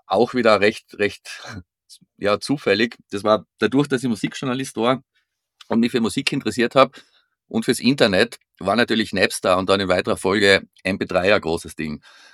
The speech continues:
Und ich hab dann einen Newsletter gemacht. Und wenn ich sag Newsletter gemacht, dann meine ich, ich hab jeweils in fünfziger Batches aus meinem E-Mail-Programm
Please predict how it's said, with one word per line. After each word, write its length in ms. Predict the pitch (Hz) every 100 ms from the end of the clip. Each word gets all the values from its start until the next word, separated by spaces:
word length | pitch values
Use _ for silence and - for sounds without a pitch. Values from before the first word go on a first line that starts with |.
| _ _
Und 160 | 107
ich 60 | 98
hab 180 | 104 -
dann 160 | 117
einen 360 | 107 95 92 - _
Newsletter 580 | 107 135 190 98 87 101
gemacht. 460 | 101 98 165 - _ _ _
Und 120 | 95
wenn 80 | 110
ich 80 |
sag 160 | 113 110
Newsletter 500 | 110 170 117 95 104
gemacht, 320 | 95 101 127
dann 80 | 117
meine 320 | 95 101 120
ich, 60 | 123 _ _ _ _ -
ich 120 | 95
hab 180 | 110 -
jeweils 280 | 101 117
in 100 | 123
fünfziger 480 | 110 170 151 - 123
Batches 720 | - 98 117 127 123 - - _ _ -
aus 200 | 95 117
meinem 160 | 113 98
E-Mail-Programm 760 | 113 127 - 90 90 90 113